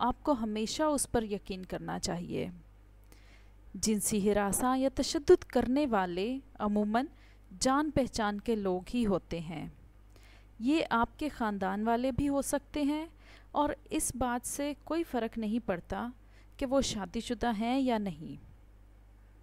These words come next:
नंबर तीन, जिनसी हिरासा या तशद्दुद के वाक़यात गैर मफ-, महफूज जगहों के अलावा रिश्तेदारों के घरों में भी हो सकते हैं, बल्कि ख़ुद आपके घर में भी।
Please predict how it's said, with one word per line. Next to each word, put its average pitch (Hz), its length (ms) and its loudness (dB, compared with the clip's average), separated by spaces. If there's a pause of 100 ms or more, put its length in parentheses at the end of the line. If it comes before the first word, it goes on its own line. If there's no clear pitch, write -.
(160)
नंबर 247 340 8
तीन, 170 360 -6 (540)
जिनसी 302 400 6
हिरासा 339 440 6 (120)
या 269 200 2
तशद्दुद 262 560 2
के - 200 -2
वाक़यात 196 580 -4 (340)
गैर 240 300 4
मफ-, 262 340 2
महफूज 226 600 -2
जगहों 226 320 2
के 240 180 -2
अलावा 180 440 -6 (520)
रिश्तेदारों 196 1160 0
के 294 180 -4
घरों 202 360 2
में 262 220 2
भी 269 180 -2
हो 233 200 -4
सकते - 380 -8
हैं, 175 320 -10 (440)
बल्कि 240 340 -2
ख़ुद - 320 -4 (200)
आपके 220 480 -2
घर 175 260 -10
में 170 180 -10
भी। 165 260 0